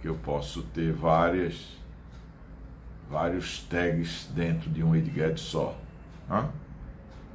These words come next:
Podem ser eliminados quando tem esse xizinho. E eu posso incluir novos tags, eh, escrevendo. Aqui não tá funcionando, não sei por quê, não, acho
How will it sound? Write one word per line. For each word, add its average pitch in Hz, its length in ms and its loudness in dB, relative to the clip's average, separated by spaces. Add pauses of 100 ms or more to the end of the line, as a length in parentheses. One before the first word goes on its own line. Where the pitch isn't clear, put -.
(220)
Podem 85 340 6
ser 87 320 4
eliminados 82 800 4
quando 76 380 -4
tem 71 200 -4
esse 71 240 -4
xizinho. 92 720 -2 (1080)
E 92 60 0
eu 90 120 4
posso 90 560 2 (240)
incluir 98 540 4
novos 80 480 0
tags, 80 560 2 (220)
eh, - 360 -10
escrevendo. 80 880 2 (2000)
Aqui - 340 -4
não 85 220 0
tá 78 420 0
funcionando, 71 680 -2 (100)
não 67 80 -4
sei - 220 -4 (120)
por - 220 -10
quê, - 160 -10 (160)
não, - 540 -10
acho - 180 -8